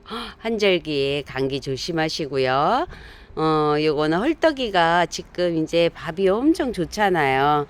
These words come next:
지금 십오 센티 분에 있는 건데요. 어, 만 원에 드리고 있습니다. 만 이천 원 판매하던 건데 만 원에 드리고 있어요. 이제 막 꽃대를 다 물리고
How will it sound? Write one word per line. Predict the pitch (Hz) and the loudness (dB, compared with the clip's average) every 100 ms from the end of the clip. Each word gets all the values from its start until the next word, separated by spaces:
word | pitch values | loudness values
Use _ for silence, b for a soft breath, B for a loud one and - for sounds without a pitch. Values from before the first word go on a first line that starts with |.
| B B B | B B B
지금 | - 165 - 139 143 | -10 -10 -4 -2 0
십오 | - 262 277 | -2 0 0
센티 | - 233 208 196 | 0 -2 0 -2
분에 | 170 160 151 | 0 0 2
있는 | 135 143 135 | 0 -2 -2
건데요. | 135 131 135 196 294 214 - B B B - | -4 -2 -2 0 -2 -4 -10 B B B -8
어, | 185 180 175 170 165 | -2 0 0 -2 0
만 | 139 131 156 | 4 4 6
원에 | 190 196 151 | 6 4 2
드리고 | 151 135 127 | -2 -2 -2
있습니다. | 127 127 120 113 113 | -4 -4 -4 -2 -4
만 | 123 123 160 | -4 0 0
이천 | 156 175 139 | 0 -2 0
원 | 135 | 0
판매하던 | 131 175 185 175 160 139 123 | -2 -4 -2 -2 -4 -4 -4
건데 | 120 120 175 294 B B B - | -4 -4 -4 -6 B B B -18
만 | 98 113 147 | -10 -4 0
원에 | 151 139 | 2 0
드리고 | 120 123 113 117 | -2 -4 -6 -6
있어요. | 107 - 110 120 139 | -8 -6 -4 -2 -4
이제 | 113 113 | -4 -6
막 | 104 107 - | -4 -6 -4
꽃대를 | 185 185 240 190 160 | -6 -4 -4 -4 -4
다 | - - - | -8 -16 -8
물리고 | 160 147 147 147 - 135 175 151 | -4 -2 -2 -4 -4 0 0 0